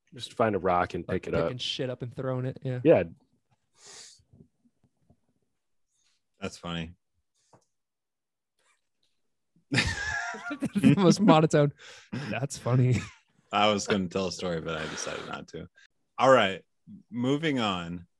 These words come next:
Speaker 3: Have you made a gym equipment purchase based on a personal recommendation from a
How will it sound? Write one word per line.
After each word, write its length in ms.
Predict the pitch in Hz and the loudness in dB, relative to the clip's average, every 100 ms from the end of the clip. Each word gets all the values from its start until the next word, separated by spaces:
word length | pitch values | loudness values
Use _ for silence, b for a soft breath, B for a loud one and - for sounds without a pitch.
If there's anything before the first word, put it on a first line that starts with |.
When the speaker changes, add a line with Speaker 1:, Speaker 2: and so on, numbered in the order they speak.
| - | -10
Speaker 3:
Have 220 | 127 135 | -2 2
you 80 | 156 | 4
made 180 | 147 135 | 4 4
a 280 | 120 107 101 | 4 4 0
gym 400 | 90 95 120 127 | -6 -2 2 2
equipment 480 | 123 131 107 98 - | 0 -2 -2 -6 -2
purchase 600 | 101 - 98 101 - - - - 92 110 | -2 0 -2 -2 -4 -6 -14 -12 -6 0
based 400 | 110 107 - - | 2 2 -2 -6
on 640 | 101 104 101 98 98 95 - 98 | -4 0 2 0 -2 -4 -6 -8
a 120 | 101 | -6
personal 500 | - 123 - 110 98 | 0 0 0 0 0
recommendation 880 | 98 98 104 95 87 95 - 98 | 0 0 0 0 0 0 0 -4
from 220 | 82 92 87 | -6 -6 -6
a 260 | 82 80 | -6 -8